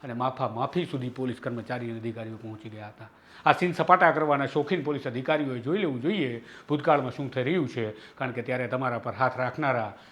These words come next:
અને જે તમને વચન આપનારા લોકો છે, જે સત્તામાં બેઠા છે, ક્યાંય વચ્ચે નથી આવતા. ત્યારે બસ આવે છે તો કાયદાનો કોરડો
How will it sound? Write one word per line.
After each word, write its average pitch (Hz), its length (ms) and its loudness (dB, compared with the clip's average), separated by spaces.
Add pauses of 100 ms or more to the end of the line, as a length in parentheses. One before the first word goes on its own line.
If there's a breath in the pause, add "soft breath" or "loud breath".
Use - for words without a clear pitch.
(120)
અને 120 140 -8
જે 127 100 -8
તમને 123 420 -4 (260 loud breath)
વચન 123 280 -2
આપનારા 131 400 2
લોકો 120 320 -4
છે, 104 280 -8
જે - 380 -10
સત્તામાં 131 520 -2
બેઠા 117 260 -8
છે, 107 200 -12
ક્યાંય 131 260 -10 (500 soft breath)
વચ્ચે 120 280 -6
નથી 107 240 0
આવતા. 110 400 -2 (280 soft breath)
ત્યારે 113 160 -8
બસ 107 240 -10
આવે 127 240 -2
છે 101 240 -10
તો - 360 -20
કાયદાનો 117 460 -2
કોરડો 127 480 2